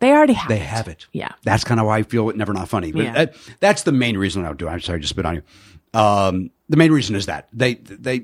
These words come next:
Speaker 2: they, they get enough of me.
Speaker 1: Right.
Speaker 2: Uh, so doing Cameo seems like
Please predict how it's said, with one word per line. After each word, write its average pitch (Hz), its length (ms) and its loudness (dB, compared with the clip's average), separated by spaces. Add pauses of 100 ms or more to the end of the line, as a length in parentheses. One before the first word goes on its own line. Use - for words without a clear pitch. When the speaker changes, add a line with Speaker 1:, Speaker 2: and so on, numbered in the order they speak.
Speaker 2:
they, 151 140 0 (180)
they 190 100 4
get 151 160 2
enough 98 280 -2
of 76 120 -18
me. - 200 -20
Speaker 1:
Right. 117 240 0 (180)
Speaker 2:
Uh, 101 200 -2
so 120 220 -2
doing 151 260 2
Cameo 170 500 4
seems 135 420 0
like 120 360 0